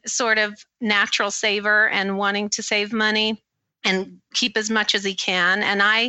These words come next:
grew up with a whole other experience with money,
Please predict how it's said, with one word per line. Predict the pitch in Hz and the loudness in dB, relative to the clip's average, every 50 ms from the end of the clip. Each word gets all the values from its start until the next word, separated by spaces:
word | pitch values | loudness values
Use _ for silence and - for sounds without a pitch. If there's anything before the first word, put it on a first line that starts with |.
| 233 | -4
grew | - 226 220 220 226 220 | -4 -2 -2 0 0 0
up | 214 214 - | -2 -2 -2
with | 214 214 214 | -4 -2 0
a | 202 190 - | 0 -2 -2
whole | - - - 240 208 208 214 220 - - | -6 -8 -4 -2 -2 -2 -2 -2 -4 -2
other | - 208 202 208 208 202 | -2 0 0 2 2 2
experience | 202 196 - - - - 220 202 202 208 208 214 - - - | 2 0 -2 -6 -4 -2 0 2 2 2 2 -2 -4 -4 -4
with | 220 214 - - | -4 -4 -2 0
money, | 214 208 208 214 214 208 214 208 | 0 0 2 2 0 -2 -2 -4